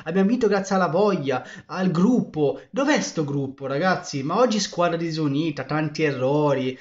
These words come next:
senza attaccante, a noi ci manca il bomber, ragazzi, tralasciando Immobile che ora manca, però anche quando è andato Belotti, anche quando è andato Scamacca, non è cambiato niente.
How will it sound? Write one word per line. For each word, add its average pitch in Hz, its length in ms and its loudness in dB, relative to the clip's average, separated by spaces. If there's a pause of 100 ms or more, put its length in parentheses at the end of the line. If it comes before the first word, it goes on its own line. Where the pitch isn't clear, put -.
(120)
senza 175 400 -4
attaccante, 143 800 -2
a 143 40 -2
noi 156 80 -2
ci 165 100 -2
manca 139 260 -2
il 123 60 -6
bomber, 123 420 -2
ragazzi, 127 500 -6
tralasciando 156 380 -2
Immobile 156 420 2
che 151 140 -2
ora 143 180 2
manca, 123 500 -6
però 143 340 0
anche 151 260 -2
quando 156 220 0
è - 20 -6
andato 151 180 -2
Belotti, 135 560 0
anche 139 200 -6
quando 151 180 -2
è - 40 -8
andato 143 140 -6
Scamacca, 135 600 -4
non 131 100 -4
è 139 80 -2
cambiato 143 320 -2
niente. 135 680 -2